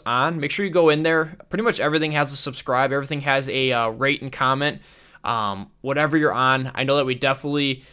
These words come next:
wanna push up our iTunes and our iTunes podcast through Apple.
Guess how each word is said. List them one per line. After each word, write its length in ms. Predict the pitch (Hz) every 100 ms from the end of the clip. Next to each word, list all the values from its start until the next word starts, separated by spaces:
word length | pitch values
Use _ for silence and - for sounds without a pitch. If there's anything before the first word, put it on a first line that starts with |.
| - 139
wanna 220 | 131 135
push 260 | 127 143 131
up 160 | 127
our 160 | 127 107
iTunes 600 | 110 120 127 160 160 151
and 120 | 107 120
our 120 | 104
iTunes 220 | 127 143 127
podcast 560 | 123 123 - 123 127
through 160 | 127 85
Apple. 480 | 113 120 147 151